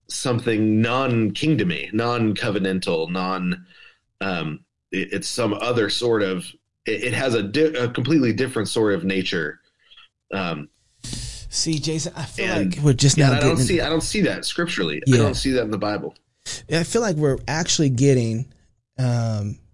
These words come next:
Speaker 2: man, you're right. It's gonna take a bunch of these.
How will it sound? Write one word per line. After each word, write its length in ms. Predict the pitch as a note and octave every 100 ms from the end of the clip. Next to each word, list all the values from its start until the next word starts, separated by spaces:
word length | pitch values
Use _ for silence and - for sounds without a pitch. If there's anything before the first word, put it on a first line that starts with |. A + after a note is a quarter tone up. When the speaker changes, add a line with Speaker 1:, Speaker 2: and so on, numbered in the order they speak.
| -
Speaker 2:
man, 400 | B2 B2 A2+ A#2
you're 120 | C3
right. 220 | A#2+ A2+
It's 160 | A#2+ -
gonna 160 | A#2+
take 240 | A2 A2+ G#2
a 60 |
bunch 320 | G2+ G#2 C3+ -
of 40 |
these. 340 | C2+ A1+ -